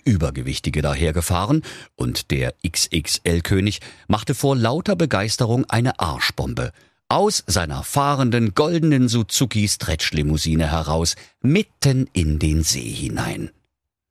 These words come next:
Der Köter fing sogleich erbärmlich an zu lamentieren.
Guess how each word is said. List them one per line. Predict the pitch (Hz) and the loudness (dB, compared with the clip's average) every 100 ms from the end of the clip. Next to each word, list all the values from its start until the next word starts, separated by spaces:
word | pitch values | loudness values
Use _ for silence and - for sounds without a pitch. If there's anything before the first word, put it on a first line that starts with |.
| _ _ _ _ _ | _ _ _ _ _
Der | - | -6
Köter | - 92 123 117 110 | 0 0 2 2 0
fing | - 80 | -2 0
sogleich | 82 76 78 82 113 - - | 0 0 0 0 -2 -4 -6
erbärmlich | 78 98 123 104 73 - | -2 0 0 0 -2 -4
an | 85 82 | -4 -2
zu | - | 0
lamentieren. | 78 78 73 - 90 98 90 82 | 0 0 -2 -2 2 2 2 0